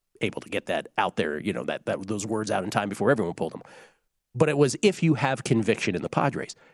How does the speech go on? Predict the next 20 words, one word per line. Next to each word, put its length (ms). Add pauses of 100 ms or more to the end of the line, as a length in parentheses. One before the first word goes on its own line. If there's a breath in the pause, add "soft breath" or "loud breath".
(360 soft breath)
Was 180
there 220
anything 400
about 320
the 80
Padres 720 (160)
acquiring 800
Juan 380
Soto 340
that, 180
obviously, 420
it 100
makes 240
your 100
lineup 460
just 340
that 220
much 200
more 160
awesome, 320